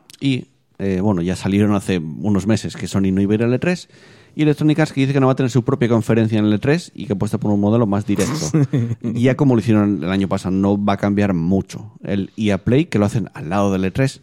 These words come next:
Speaker 1: o sea, es, caminas un poco y llegas al E A Play, realmente está al lado.
Speaker 2: Ujú.
Speaker 1: Aprovechan la franja de tiempo del E tres para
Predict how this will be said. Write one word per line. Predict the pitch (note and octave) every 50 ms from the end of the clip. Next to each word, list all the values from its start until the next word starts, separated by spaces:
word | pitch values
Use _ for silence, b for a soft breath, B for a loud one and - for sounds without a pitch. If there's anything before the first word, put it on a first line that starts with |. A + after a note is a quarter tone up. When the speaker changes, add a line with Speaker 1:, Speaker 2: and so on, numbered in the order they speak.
| _ _
Speaker 1:
o | -
sea, | - E2+
es, | - - - - _ _ _ _ _ -
caminas | - - G2+ A2 A2+ A2+ -
un | A#2
poco | A#2+ C#3 A#2+ G#2+
y | G2
llegas | G#2 G#2+ A#2+ C3 - -
al | - A2+
E | A2 G#2+
A | G2+
Play, | - B2 A#2+ A#2
realmente | G#2 G#2 G2+ G#2 G#2+ A2 - A2 G2+ - -
está | - - - F#2
al | F#2 G2+
lado. | A2 A#2+ D3+ - B B B B
Speaker 2:
Ujú. | G2+ G#2 G#2
Speaker 1:
Aprovechan | - F#2 - - G2 G#2 A#2 A2+ - A#2+ G#2+
la | G2+ F#2+
franja | - G#2+ G#2+ A2 A2 - - A#2 G#2+ G#2+
de | G#2+ G2+ G2 G#2+ G#2
tiempo | G2 - A#2 A2 - F2+ E2+
del | E2+ F#2 F#2 G2
E | F#2
tres | - A#2 A#2 G#2 -
para | - - F2 E2 E2 E2+